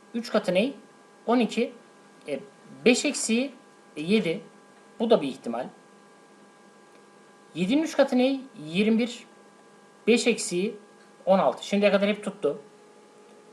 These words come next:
Yüz yirmi dördün üç katı ne? O da üç yüz yetmiş iki. Beş eksi.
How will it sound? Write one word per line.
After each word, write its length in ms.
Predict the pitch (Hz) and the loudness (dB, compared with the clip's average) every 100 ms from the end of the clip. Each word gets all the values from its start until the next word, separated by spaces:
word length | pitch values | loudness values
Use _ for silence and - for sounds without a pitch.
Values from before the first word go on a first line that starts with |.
| - - - - - - 156 | -20 -20 -20 -20 -20 -18 -2
Yüz 260 | 180 220 247 | 2 2 2
yirmi 220 | 269 269 | 2 8
dördün 460 | 285 269 320 285 - - - - | 6 6 0 -2 -10 -20 -20 -6
üç 180 | 226 - | -6 -2
katı 220 | 226 202 | 0 2
ne? 180 | 208 277 - - - - | 2 0 -6 -20 -20 -8
O 140 | 190 214 | -2 2
da 180 | 220 - - | 2 2 -6
üç 300 | 233 - 233 | -6 -6 -4
yüz 260 | 240 226 - - 156 160 | -4 -4 -14 -20 -12 -2
yetmiş 420 | 196 208 208 208 | -2 0 -2 -4
iki. 300 | - 233 247 - - - - - | -2 -2 -4 -12 -20 -20 -14 2
Beş 180 | 233 240 | 4 4
eksi. 300 | 214 - 262 | -2 -2 -10